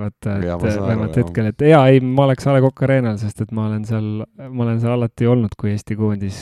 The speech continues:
Speaker 1: äh, kodumänge mängib ja, ja ega teist, teist küsimust, äh, siin ei ole ja see ei ole ju, äh, ütleme nii, et me oleme üritanud, vaata, seda vältida siin näiteks ka, kui E M-i mängud olid, siis tegelikult, äh, me ju päris pikalt ette läbi rääkisime ka, äh, omavahel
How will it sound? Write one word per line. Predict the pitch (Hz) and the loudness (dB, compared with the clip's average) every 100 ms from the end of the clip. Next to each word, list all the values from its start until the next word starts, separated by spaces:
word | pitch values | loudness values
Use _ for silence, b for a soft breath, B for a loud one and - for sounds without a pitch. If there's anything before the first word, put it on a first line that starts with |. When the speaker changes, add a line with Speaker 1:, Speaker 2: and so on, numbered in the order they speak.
| - | -8
Speaker 1:
äh, | 104 101 | -6 -6
kodumänge | 98 110 104 104 107 110 | -4 -4 -2 -4 -6 -6
mängib | 113 101 98 | -6 -6 -6
ja, | 95 98 _ b b b | -8 -10 _ b b b
ja | - 101 | -10 -8
ega | 101 98 | -6 -6
teist, | 107 - _ 104 98 - | -6 -8 _ -8 -6 -4
teist | 110 101 | -6 -6
küsimust, | - 107 104 101 - - 107 | -4 -4 -4 -6 -10 -12 -10
äh, | 104 104 | -8 -8
siin | 117 107 | -6 -2
ei | 117 | -2
ole | 104 | -2
ja | 98 | -2
see | 110 107 | -2 0
ei | 110 | 0
ole | 110 104 | 0 0
ju, | 107 104 b b b b b | 0 -2 b b b b b
äh, | 113 110 110 | 0 2 2
ütleme | 139 139 | 0 4
nii, | 143 | 6
et | |
me | 151 156 | 8 10
oleme | 147 160 | 10 8
üritanud, | - 120 120 | 6 0 0
vaata, | 123 | 2
seda | 117 127 | 2 2
vältida | 160 - 104 101 | 0 0 -2 -2
siin | 107 104 | -4 -4
näiteks | 110 113 - | -6 -6 -10
ka, | 107 | -2
kui | 117 135 | 2 2
E | 127 | 2
M-i | 127 113 107 107 | -2 -2 -2 -2
mängud | 147 139 104 92 | -2 0 0 -2
olid, | 92 - | -6 -12
siis | 127 - | -8 -2
tegelikult, | 131 113 104 - 104 _ - | 0 0 -2 -2 -4 _ -8
äh, | 107 101 101 | -4 -2 -4
me | 104 107 | -4 -2
ju | 104 | 0
päris | 127 120 | 0 0
pikalt | 143 127 107 | -2 -2 -2
ette | 131 - 127 | -4 -2 -2
läbi | 135 123 | 0 0
rääkisime | 139 123 110 104 107 104 104 - | 0 -2 -6 -6 -6 -6 -8 -8
ka, | 110 104 104 101 b b b b b 113 | -8 -6 -6 -8 b b b b b -8
äh, | 101 101 | -4 2
omavahel | 131 127 110 110 | 4 4 2 0